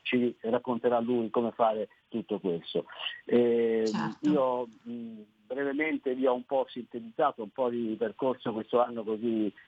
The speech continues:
Speaker 1: mh, difficile, perché ricordiamoci che è stato un anno difficilissimo e doloroso per
Speaker 2: Certo.
Speaker 1: tantissime persone, eh, però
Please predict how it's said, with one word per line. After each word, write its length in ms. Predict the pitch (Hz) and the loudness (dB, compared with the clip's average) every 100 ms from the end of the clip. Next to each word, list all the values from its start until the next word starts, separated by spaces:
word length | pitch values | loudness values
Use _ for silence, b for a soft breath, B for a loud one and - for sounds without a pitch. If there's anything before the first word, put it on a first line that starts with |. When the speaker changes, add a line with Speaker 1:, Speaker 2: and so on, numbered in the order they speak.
| - | -2
Speaker 1:
mh, 160 | 113 107 | 0 0
difficile, 800 | 110 123 - 160 131 - 107 98 95 85 90 | 0 0 2 2 2 0 -2 -2 -4 -12 -12
perché 340 | 104 92 110 | -10 -2 0
ricordiamoci 720 | 101 98 101 107 113 120 107 | 0 -2 -2 0 2 0 0
che 60 | 104 | -4
è 20 | |
stato 240 | - 110 113 | -2 -2 0
un 60 | |
anno 180 | 113 110 | -2 0
difficilissimo 760 | 110 - 113 - 123 123 113 107 | -2 -4 -2 2 2 0 -2 -2
e 60 | |
doloroso 680 | 101 139 135 123 117 98 98 | 2 2 4 2 0 -2 -6
per 120 | 98 | -4
Speaker 2:
Certo. 240 | 185 180 | -2 -2
Speaker 1:
tantissime 380 | - 110 - 117 | -4 -8 -2 -2
persone, 500 | 113 127 - 160 170 B B B B B _ | 0 -2 0 0 0 B B B B B _
eh, 420 | 127 123 117 110 | 0 0 0 -2
però 400 | - 170 180 151 | 2 2 4 0